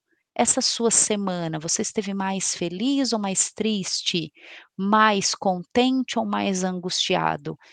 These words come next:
Então, que a gente possa provocar isso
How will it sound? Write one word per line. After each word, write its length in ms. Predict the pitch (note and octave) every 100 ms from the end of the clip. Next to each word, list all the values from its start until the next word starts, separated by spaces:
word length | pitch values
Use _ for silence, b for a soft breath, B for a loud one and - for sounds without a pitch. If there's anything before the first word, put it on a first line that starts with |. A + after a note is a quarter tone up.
| b
Então, 180 | F#3+ G3
que 100 | G3+
a 20 | F#3+
gente 200 | F#3 -
possa 460 | - F3+ F3 - F3 _ _
provocar 760 | A#3 D4 A#3 G#3+ - G3+ G3+
isso 400 | F#3 F#3 - -